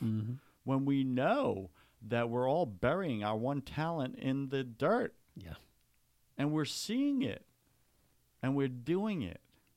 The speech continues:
Speaker 2: And we're not holding each other accountable because we're not trusting God.
Speaker 1: Mm-hmm.
Speaker 2: And, and the, the, I, I really like that parable because the, the guy who put in, uh, who took his talent and invested the talent, right?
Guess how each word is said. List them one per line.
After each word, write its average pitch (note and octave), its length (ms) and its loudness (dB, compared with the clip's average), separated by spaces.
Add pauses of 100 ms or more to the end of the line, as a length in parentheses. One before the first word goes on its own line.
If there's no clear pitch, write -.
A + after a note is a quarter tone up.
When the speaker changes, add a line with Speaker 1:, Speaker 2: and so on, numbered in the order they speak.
(640)
Speaker 2:
And A#2+ 80 -2
we're C3 80 -2
not C#3 280 -2
holding B2+ 360 -4
each G#2+ 180 -6
other G#2 220 -2
accountable F2+ 840 -4 (1160)
because G2+ 320 -6
we're F2 100 -4
not F2+ 240 -6
trusting F#2 460 -10
God. D#3+ 360 -10 (240)
Speaker 1:
Mm-hmm. G#2 240 -2 (300)
Speaker 2:
And, A#2 240 -2
and B2+ 220 -2
the, A#2+ 280 0
the, - 120 -6 (200)
I, C#3 160 -14 (240)
I A2+ 40 2
really C#3 260 -2
like G2+ 220 -2
that F#2 140 -6
parable G#2 440 -2
because G2 560 -4 (520)
the, G2+ 240 2
the G2 100 -4
guy B2 320 2
who A2 120 2
put A2 280 -4
in, G2+ 360 -4 (420)
uh, - 60 -4 (240)
who G2+ 320 -2 (380)
took D#3+ 220 0
his G2+ 120 -4
talent F2+ 460 -6
and G2 160 -6
invested F#2 640 -4
the F2 80 -6
talent, F2+ 400 -6
right? A#2+ 260 -2